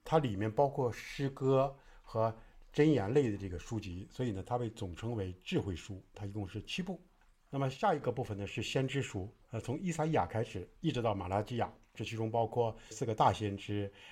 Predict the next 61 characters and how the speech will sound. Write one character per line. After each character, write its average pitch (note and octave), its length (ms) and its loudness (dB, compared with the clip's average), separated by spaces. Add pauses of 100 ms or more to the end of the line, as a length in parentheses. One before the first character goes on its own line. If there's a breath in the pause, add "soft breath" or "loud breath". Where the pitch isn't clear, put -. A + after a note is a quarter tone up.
跟 A2 160 0
十 G#2 160 -2
二 G#2+ 120 4
个 F#2+ 80 -2
小 F#2+ 160 -6
先 F2+ 200 -6
知。 F2+ 220 -6 (300)
值 G3 100 4
得 E3+ 80 6
一 G3 80 2
提 C3 220 -2
的 D#3 60 2
是 D#3 180 -2
呢， A#2+ 140 -4 (340 loud breath)
这 - 140 2
里 A#3 100 2
面 D3 100 2
所 B2+ 140 -2
说 B2+ 140 -4
的 B2+ 100 -2
这 C3 60 -6
个 C3+ 140 -6
大 D#3+ 260 6
小 F#2 240 -2
先 A2 260 0
知 A2 160 -4
是 - 180 -8 (180)
按 E3 200 8
照 A#2 140 2
他 C3 160 -4 (100)
著 F#3 220 2
作 C#3+ 180 6
的 G#2+ 120 -2
这 G#2 180 -4
个 A2 160 -2
长 G#2+ 400 0
短 F#2 240 2
和 - 160 -8
多 G#3 260 2
少 A2+ 200 -2
来 F2+ 120 -2
划 G2+ 220 0
分 F2 180 -8
的， F2 140 -14 (500 loud breath)
所 - 140 2
以 B2+ 260 4 (160)
他 - 80 -4
的 F3 80 0
影 C#3 220 4
响 A2+ 220 2
力 D3 120 2
呢， G2+ 160 -2
是 - 140 -12
按 C3+ 160 4
照 B2 80 4
这 G3 100 2
个 C#3 80 2
来 F#2 140 0
计 G#2+ 160 -4
算 G#2+ 260 2
的。 - 80 -8